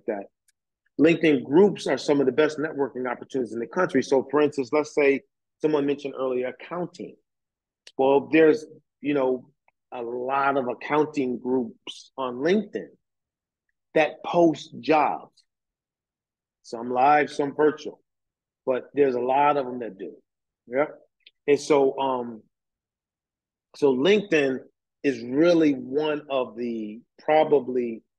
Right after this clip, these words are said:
the primary tools now out there. Um, and people are using it a lot to find job opportunities. I noticed one young man that we were,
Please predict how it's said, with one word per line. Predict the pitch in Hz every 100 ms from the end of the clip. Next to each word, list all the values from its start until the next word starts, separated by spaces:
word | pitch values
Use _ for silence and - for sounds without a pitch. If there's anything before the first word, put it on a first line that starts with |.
| _ _ _ -
the | 113 127 127 117 113 110 _ -
primary | 156 156 151 139 131 120 113
tools | - 151 151 127 110 101 _ _ _ _ _
now | 131 127 120 113 117 - -
out | 139 139 -
there. | 117 107 104 _ _ _ _ _
Um, | 123 120 113 117 113 _ _ _ _ _ 147
and | 139
people | 170 170 156 135
are | 123
using | 120 131 120 107 90
it | 80 - 123
a |
lot | 120 120 113 87 - _ _ -
to | -
find | 131 120
job | 117 120 113
opportunities. | 113 107 - 123 104 92 - _ _
I | 147
noticed | 151 151 139
one | 156 147
young | 139 135
man | 131 127 101
that | 131 127
we | 123 135
were, | 120 120 120